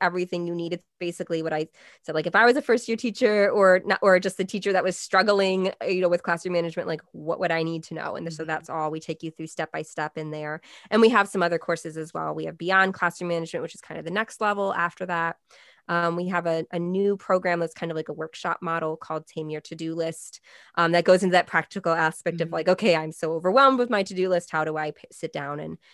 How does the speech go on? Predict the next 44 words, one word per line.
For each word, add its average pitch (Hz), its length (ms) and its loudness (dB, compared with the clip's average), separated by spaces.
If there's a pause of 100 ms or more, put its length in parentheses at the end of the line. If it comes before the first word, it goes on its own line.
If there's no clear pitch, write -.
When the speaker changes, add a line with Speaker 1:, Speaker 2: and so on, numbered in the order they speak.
(120)
Speaker 1:
figure 170 300 -2
out 156 260 0
what 165 200 -8
to 165 80 -12
focus 151 360 -12
on 147 160 -10
first?" - 560 -12
Um, 156 160 -6
so 226 100 -2
those 285 200 2
are 247 100 4
a 190 40 2
few 185 200 -6
of 165 60 -6
the 160 80 -10
things, 151 420 -8 (540)
um, 156 480 -6
that 147 140 -10
we 165 80 -10
have 160 120 -10
available 208 380 -6
right - 180 -8
now. 202 200 -12 (580)
Speaker 2:
Oh, 190 140 0
well, 208 80 -8
thank 262 260 -4
you 311 80 2
so, 214 460 2
so 196 240 0
much 185 240 0
for 185 140 -6
sharing 170 340 -2
that, 160 240 0 (100)
that - 160 -6
last 165 320 0
tip - 280 -8
with 190 180 -2
us 185 220 0
and 170 100 -8
for 165 80 -4
sharing 214 320 0
your 170 80 -4
story 196 560 0
and 160 180 0